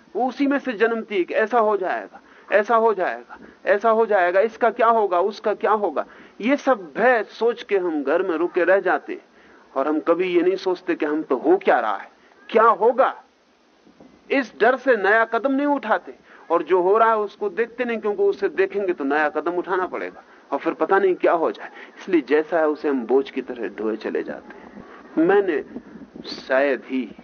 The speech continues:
इधर मुझे लाखों लोगों से मिलने का मौका आया, बहुत निकट से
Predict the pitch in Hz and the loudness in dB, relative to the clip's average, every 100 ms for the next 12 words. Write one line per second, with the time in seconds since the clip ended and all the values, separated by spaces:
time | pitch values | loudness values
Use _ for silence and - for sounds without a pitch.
0 | - - - - - 151 139 131 127 110 | -20 -20 -20 -12 -8 -6 -4 -4 -4 -2
1 | 117 139 - 120 113 120 120 - 107 107 | 0 0 -2 -4 -2 -4 -4 -6 -8 -6
2 | 110 104 92 104 104 - 101 107 98 - | -6 -8 -8 -8 -8 -4 -4 -4 -8 -16
3 | - - 127 170 175 123 120 131 127 - | -20 -16 -2 0 0 -4 -6 -6 -6 -8
4 | - - | -10 -12